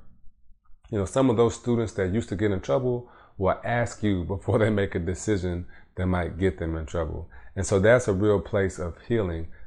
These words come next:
That's a real place of management. For the first student, we were able to get to an understanding in a matter of weeks. For the second student, it took us three years to get to a place of, of management understanding.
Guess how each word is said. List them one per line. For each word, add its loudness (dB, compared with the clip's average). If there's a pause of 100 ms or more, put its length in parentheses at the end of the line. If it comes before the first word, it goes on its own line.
That's -2
a -2
real 2
place -4
of -4
management. -4 (320)
For 0
the -2
first 4
student, 0 (300)
we 2
were 2
able 2
to -4
get 0
to -2
an -2
understanding -2
in -4
a -4
matter -2
of -4
weeks. -4 (380)
For 0
the 0
second 2
student, -2
it -8
took -8
us -6
three -6
years -6 (240)
to -2
get 0
to -2
a -2
place -2
of, -2
of -4
management -4
understanding. -6